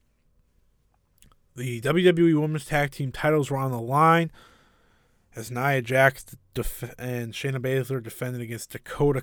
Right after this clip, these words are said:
Kai and Raquel Gonzalez.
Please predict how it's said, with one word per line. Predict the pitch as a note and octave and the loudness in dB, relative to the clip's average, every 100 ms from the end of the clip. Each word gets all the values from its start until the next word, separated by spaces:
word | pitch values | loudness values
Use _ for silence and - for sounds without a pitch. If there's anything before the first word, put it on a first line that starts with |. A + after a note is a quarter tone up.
| - | -8
Kai | - - E3 D3+ C3+ C3 D3 - _ _ _ _ _ _ | -14 -6 -4 -4 -4 -6 -10 -16 _ _ _ _ _ _
and | C3 A#2+ A#2+ A#2 A2+ A2 A2+ _ _ _ _ _ _ _ _ _ _ _ _ _ _ _ _ _ - | -12 -8 -8 -8 -10 -12 -14 _ _ _ _ _ _ _ _ _ _ _ _ _ _ _ _ _ -6
Raquel | C3+ C#3 - - D#3 C#3+ | -4 -4 -8 -2 0 0
Gonzalez. | C#3 C3+ C3+ C#3+ C3+ - - - - | -2 -4 -2 -2 -4 -8 -14 -18 -20